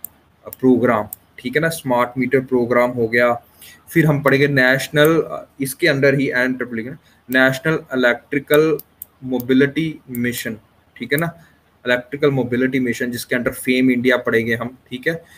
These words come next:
और, अ, इसके under आता था, अ, उन्नत चूल्हा अभियान, उन्नत चूल्हा अभियान, वो हम क्या है, हम पढ़ेंगे, अब मैंने इसके बनाए हुए नोट्स। उसके बाद हमने लास्ट क्लास में एक चीज़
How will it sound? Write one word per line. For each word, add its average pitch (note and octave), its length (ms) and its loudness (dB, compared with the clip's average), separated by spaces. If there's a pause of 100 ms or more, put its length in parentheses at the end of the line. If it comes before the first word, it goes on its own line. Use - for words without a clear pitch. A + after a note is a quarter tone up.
(240)
और, C3 340 4
अ, C3+ 520 4
इसके C#3 260 -4
under C3+ 220 0
आता C3 340 2
था, C3+ 600 0 (360)
अ, A2 420 -12 (300)
उन्नत F3+ 340 2 (140)
चूल्हा E3 280 2
अभियान, A#2+ 480 -4 (680)
उन्नत D3+ 240 -2 (160)
चूल्हा B2 300 -2
अभियान, G#2+ 680 -10 (260)
वो C3+ 60 0
हम C#3+ 160 4
क्या C#3 220 2
है, D#3 140 0
हम C3+ 140 -2
पढ़ेंगे, A2 360 0
अब B2 100 2
मैंने A#2+ 260 0
इसके A#2+ 220 -2
बनाए A2 240 0
हुए A2+ 140 2
नोट्स। A2 340 -4 (520)
उसके D3 300 0
बाद D#3+ 240 4
हमने E3 360 4
लास्ट C#3 340 4
क्लास C#3+ 320 2
में E3 80 2
एक D#3 220 0
चीज़ D#3+ 200 -4